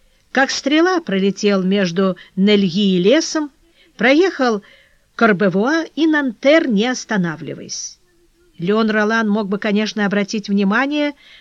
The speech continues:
на эту необычайную быстроту и заметить, что Коляр сделался вдруг очень молчалив. Но он был слишком погружён в свои мысли. Ему уже представлялся тот неизвестный, ненавистный человек,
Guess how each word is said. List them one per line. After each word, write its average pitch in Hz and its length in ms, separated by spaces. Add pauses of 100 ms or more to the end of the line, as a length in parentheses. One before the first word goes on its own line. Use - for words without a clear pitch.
на 214 100
эту 262 220
необычайную 254 720
быстроту 240 680 (540)
и 240 180
заметить, 247 600
что - 200
Коляр 269 380
сделался 269 640
вдруг 262 240
очень 247 260
молчалив. 269 720 (800)
Но 175 180
он 170 80
был 175 120
слишком 196 460
погружён 185 480
в 190 60
свои 196 260
мысли. 226 500 (720)
Ему 254 280
уже 294 180
представлялся 277 840
тот 302 380
неизвестный, 220 960
ненавистный 190 640
человек, 170 640